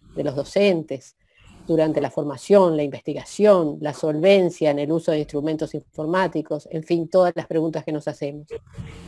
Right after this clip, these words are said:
Entonces, en ese sentido, ¿cuál,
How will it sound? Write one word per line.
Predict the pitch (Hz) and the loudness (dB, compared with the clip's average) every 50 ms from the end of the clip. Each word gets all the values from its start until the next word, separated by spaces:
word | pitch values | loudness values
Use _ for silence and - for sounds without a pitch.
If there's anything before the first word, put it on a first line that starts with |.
| - - - - - | -20 -20 -20 -10 -4
Entonces, | - 180 175 - 175 170 165 156 - 156 147 - - - | -2 -2 2 4 4 4 4 4 2 -2 -4 -4 -6 -4
en | 185 196 | -4 -2
ese | 220 226 240 220 | -2 0 0 0
sentido, | - 185 165 156 156 165 143 139 143 143 135 _ _ _ _ _ _ _ - - - - - - - - - - - - 427 440 440 440 440 440 - - - - - - - - - - - - - - - - - | 2 2 2 2 2 0 0 2 2 0 -2 _ _ _ _ _ _ _ -20 -20 -20 -20 -20 -20 -20 -20 -20 -20 -18 -12 -10 -8 -8 -8 -10 -14 -18 -20 -20 -20 -20 -20 -20 -20 -20 -20 -20 -20 -18 -12 -10 -8 -4
¿cuál, | - 240 240 247 247 240 240 233 233 220 208 - | 0 2 4 4 4 4 4 2 2 0 -2 -4